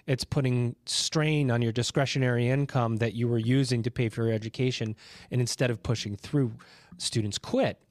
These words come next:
And that is what retention is in adult, uh, working learner spheres, is confidence building and trying to promote feelings of grit and perseverance when it seems like the deck is stacked against you.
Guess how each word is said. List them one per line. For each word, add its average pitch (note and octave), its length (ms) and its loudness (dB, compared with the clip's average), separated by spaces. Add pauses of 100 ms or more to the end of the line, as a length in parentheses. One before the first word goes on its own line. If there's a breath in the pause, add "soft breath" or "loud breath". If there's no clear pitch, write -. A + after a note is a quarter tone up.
(120)
And B2+ 160 2
that C#3+ 140 2
is B2 120 0
what A#2+ 200 -4
retention A#2+ 520 2
is F#2+ 400 -4
in A2+ 480 0
adult, A#2 480 0 (520 soft breath)
uh, A#2 120 4
working B2+ 440 2
learner A#2 420 2 (460)
spheres, B2 680 0
is B2 360 2 (200)
confidence E3+ 520 0
building A2+ 680 0
and A#2 240 0 (320 soft breath)
trying C#3+ 320 0
to B2+ 160 2
promote C#3+ 420 -2
feelings C#3 440 0
of G#2 100 -2
grit D3 220 2
and A#2+ 120 -2
perseverance B2 840 0
when A#2 160 0
it A2 120 -2
seems B2 240 0
like A2 140 0
the A2 80 -4
deck B2 320 0
is A2 80 -2
stacked - 320 -2
against A#2+ 400 -2
you. G2+ 140 -2